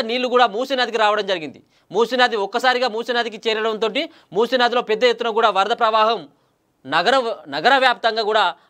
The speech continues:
ఆ మురుగు నీరు అంతా చేరి పలు ప్రాంతాలు కూడా జలమయం అయ్యాయి. ఇక, ఇక చూడండి, ఇక పరిస్థితి ఎట్లా ఉందో. ఇదే మన హైదరాబాద్, ఇదే నా డల్లెస్ అంటే ఇదే. ఇలా పడవలేసి తిరుగు-, పడవలేసుకొని తిరగవచ్చు. అంటే హైదరాబాద్కి ఓడరేవు తీసుకొచ్చినటువంటి గొప్ప ముఖ్యమంత్రి మన కేసీఆర్.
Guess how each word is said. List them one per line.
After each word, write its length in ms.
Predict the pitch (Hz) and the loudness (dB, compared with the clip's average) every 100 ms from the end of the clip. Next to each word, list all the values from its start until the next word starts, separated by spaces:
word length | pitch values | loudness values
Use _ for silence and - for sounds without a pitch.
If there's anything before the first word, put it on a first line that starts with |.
| 156 | -2
ఆ 120 | 160 | -2
మురుగు 200 | 165 214 | 0 0
నీరు 200 | 247 226 | 2 2
అంతా 180 | 214 196 190 | 2 -2 -4
చేరి 320 | 202 214 151 - _ | -4 -2 -4 -10 _
పలు 140 | 170 208 | -2 0
ప్రాంతాలు 360 | 190 214 214 233 214 | 0 2 2 2 0
కూడా 80 | 202 | -2
జలమయం 400 | 175 202 196 190 | -2 0 0 0
అయ్యాయి. 340 | 208 160 120 - _ - | 0 -2 -4 -10 _ -12
ఇక, 100 | 165 175 135 _ | -2 -2 -2 _
ఇక 160 | 160 156 | -10 -2
చూడండి, 220 | 220 156 | -2 -2
ఇక 80 | 127 143 | -6 -8
పరిస్థితి 260 | 151 156 | -10 -10
ఎట్లా 260 | 139 175 175 | -8 -2 -2
ఉందో. 160 | 165 160 254 _ _ _ _ _ _ 165 160 | -2 -8 -8 _ _ _ _ _ _ -6 0
ఇదే 120 | 240 226 | 0 2
మన 80 | |
హైదరాబాద్, 540 | 202 180 190 185 156 - _ _ _ _ _ _ _ _ _ _ | 0 0 0 0 0 -2 _ _ _ _ _ _ _ _ _ _
ఇదే 160 | 180 247 196 | 0 2 2
నా 40 | |
డల్లెస్ 360 | 175 190 233 240 | 0 0 0 0
అంటే 200 | 226 208 | -2 0
ఇదే. 240 | 208 139 - - | 0 -2 -8 -10
ఇలా 120 | 196 | -4
పడవలేసి 500 | - 180 269 262 226 | 0 2 4 2 -2
తిరుగు-, 220 | 214 170 175 | -12 -6 -4
పడవలేసుకొని 440 | 208 220 202 202 | -2 -2 -4 -6
తిరగవచ్చు. 340 | 165 156 - 123 | -8 -8 -8 -8
అంటే 240 | 147 226 269 _ _ - | -4 -4 -4 _ _ -2
హైదరాబాద్కి 840 | 175 220 254 233 220 214 277 302 _ _ _ - | -2 2 2 2 0 -2 -6 -8 _ _ _ -12
ఓడరేవు 540 | 139 214 294 294 285 | 2 4 6 6 4
తీసుకొచ్చినటువంటి 1080 | 262 247 - 233 233 208 220 220 214 170 147 _ - | 2 -6 -6 -4 -4 -2 -2 -2 -2 -4 -8 _ -8
గొప్ప 220 | 156 196 | -4 0
ముఖ్యమంత్రి 520 | 240 202 220 202 196 202 | 0 0 -2 -2 -2 -4
మన 140 | 170 | -4
కేసీఆర్. 420 | 151 147 143 104 | -6 -8 -6 -8